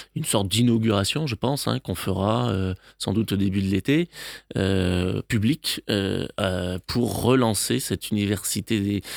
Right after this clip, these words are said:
populaire des religions V deux, si je puis dire, euh, qui soit, euh, à l'échelle véritablement d'une ville comme Nîmes, qui est quand même une grande ville, hein, une ville de cent cinquante-cinq mille habitants, sans compter l'agglomération, et donc qui se devait d'être, euh, ben voilà, de faire ce travail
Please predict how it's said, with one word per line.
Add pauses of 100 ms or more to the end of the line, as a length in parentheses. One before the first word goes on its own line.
(180)
populaire
des
religions
V
deux,
si
je
puis
dire, (500)
euh,
qui
soit,
euh, (280)
à
l'échelle
véritablement
d'une
ville (240)
comme
Nîmes,
qui
est
quand
même
une
grande
ville,
hein,
une
ville
de
cent
cinquante-cinq
mille
habitants, (480)
sans
compter
l'agglomération, (440)
et
donc
qui
se
devait
d'être,
euh,
ben
voilà,
de
faire
ce
travail